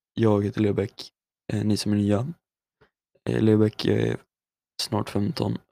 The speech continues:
bast. Jag gör musik. Eh, ja, podcast. Eh, hjälper andra med musik och sånt där. Eh, lite sånt där roligt, produktivt arbete.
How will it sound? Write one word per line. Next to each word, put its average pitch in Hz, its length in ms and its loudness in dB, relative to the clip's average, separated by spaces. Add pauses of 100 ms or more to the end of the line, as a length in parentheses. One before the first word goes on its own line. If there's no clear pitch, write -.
bast. 107 540 0 (220)
Jag 104 220 2
gör 104 260 0
musik. 110 680 -2 (840)
Eh, 127 440 -6 (640)
ja, 95 140 2
podcast. - 840 -4 (460)
Eh, - 120 -4
hjälper 104 300 4
andra 98 400 0 (680)
med 104 80 -2
musik 107 420 -2
och - 80 -8
sånt - 140 -6
där. - 180 -2 (400)
Eh, 55 300 -2 (1000)
lite 120 140 0
sånt 127 140 2
där 123 160 2
roligt, 123 640 -2 (560)
produktivt 117 560 -4
arbete. 117 520 -4